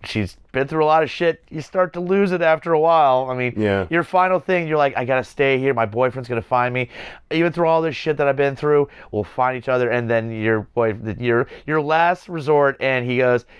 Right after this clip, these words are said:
Speaker 1: "Yeah, I wanted to find you to fuck you and kill you and chop your
Speaker 2: Yeah.
Speaker 1: tits off." And then
Speaker 2: He
Speaker 1: you
Speaker 2: was,
Speaker 1: go,
Speaker 2: right, he was
Speaker 1: "Okay,
Speaker 2: so sweet at first, and, like,
Speaker 1: bye-bye, sane world."
Speaker 2: he said it felt so good.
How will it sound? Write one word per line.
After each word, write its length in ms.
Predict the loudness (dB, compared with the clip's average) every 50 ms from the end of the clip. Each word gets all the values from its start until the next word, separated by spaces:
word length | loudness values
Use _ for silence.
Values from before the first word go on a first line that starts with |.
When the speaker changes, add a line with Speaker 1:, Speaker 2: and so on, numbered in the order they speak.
| -10 -6
Speaker 1:
"Yeah, 760 | -2 0 2 2 4 4 4 4 4 2 0 0 0 2 2 2
I 40 | 0
wanted 240 | 0 0 -2 -2 -2
to 60 | -4
find 280 | -2 0 0 0 0 0
you 120 | 0 0 0
to 100 | 0 0
fuck 340 | 0 0 0 0 0 -4 -4
you 720 | 0 2 2 2 2 2 2 2 0 2 2 2 2 2
and 280 | 2 0 0 -2 -4
kill 260 | -4 -2 0 0 2 0
you 300 | 2 2 2 2 2 2
and 380 | 0 0 -2 -4 -4 -6 -8
chop 180 | -6 -4 -4 -4
your 80 | -4 -4
Speaker 2:
Yeah. 40 | -4
Speaker 1:
tits 220 | -2 -4 -2 0
off." 160 | -2 -2 -2 -4 -10 -20 -20 -12 -6
And 200 | -6 -4 -2 0
then 160 | 0 0 0
Speaker 2:
He 60 | -2
Speaker 1:
you 80 | -2 -2
Speaker 2:
was, 60 | 0
Speaker 1:
go, 220 | 0 2 2 2 2
Speaker 2:
right, 120 | 0 0
he 60 | 0 -2
was 80 | -2
Speaker 1:
"Okay, 160 | -2 -2 -2
Speaker 2:
so 160 | -2 -2 -2 -2
sweet 320 | -4 -4 -2 0 2 2 2
at 60 | 0
first, 460 | 0 0 2 2 4 2 0 -2 -6
and, 100 | -8 -4
like, 80 | 0 0 0
Speaker 1:
bye-bye, 340 | 2 2 2 2 2 0
sane 320 | 0 -2 -2 -2 -2 0 0
world." 280 | 0 0 0 0 0
Speaker 2:
he 160 | 0 0 0 0
said 220 | 0 0 0 0
it 60 | 0
felt 260 | 0 0 0 0 0
so 180 | 0 0 0 0
good. 440 | 0 0 2 2 2 2 0 -2